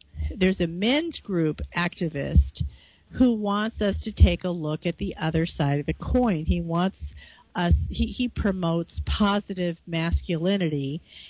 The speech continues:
and he's saying that sexual consent contracts can possibly do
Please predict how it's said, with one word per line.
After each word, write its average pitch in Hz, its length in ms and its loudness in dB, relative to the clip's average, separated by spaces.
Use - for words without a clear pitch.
and 151 160 -2
he's 294 400 4
saying 147 600 -2
that 185 380 0
sexual 220 960 -6
consent 185 560 4
contracts 190 920 -2
can - 220 4
possibly 226 640 -4
do 165 420 -6